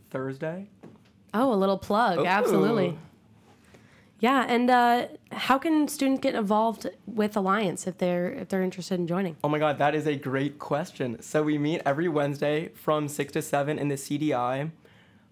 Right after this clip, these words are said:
Speaker 1: Um, and our Instagram would definitely be the best way to keep up to date with meetings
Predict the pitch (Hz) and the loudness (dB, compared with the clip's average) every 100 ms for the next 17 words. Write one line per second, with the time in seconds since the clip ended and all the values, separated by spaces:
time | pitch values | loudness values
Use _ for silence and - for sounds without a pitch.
0 | _ 147 147 147 143 151 156 143 147 165 | _ 0 0 0 0 2 2 2 -2 -2
1 | 170 170 151 147 160 156 147 110 135 135 | 0 0 0 0 0 -2 -2 -2 -4 -4
2 | - 139 131 135 135 139 143 - - 143 | -6 -4 -2 -2 -2 -4 -8 -14 -6 -4
3 | 135 143 143 139 131 135 131 131 139 147 | -4 -4 -4 -4 -4 -4 -2 -2 -2 -2
4 | 151 147 143 - | -2 -2 -6 -10